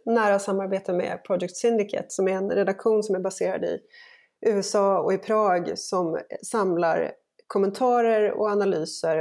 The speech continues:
av världens främsta experter. Eh, och, eh,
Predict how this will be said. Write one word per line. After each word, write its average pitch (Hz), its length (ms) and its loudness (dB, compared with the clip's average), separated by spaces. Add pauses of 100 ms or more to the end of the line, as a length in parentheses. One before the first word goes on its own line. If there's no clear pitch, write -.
(120)
av 160 280 0 (380)
världens 175 380 0
främsta 185 300 -2
experter. - 560 -4 (760)
Eh, 180 240 0
och, - 560 -2
eh, 160 240 2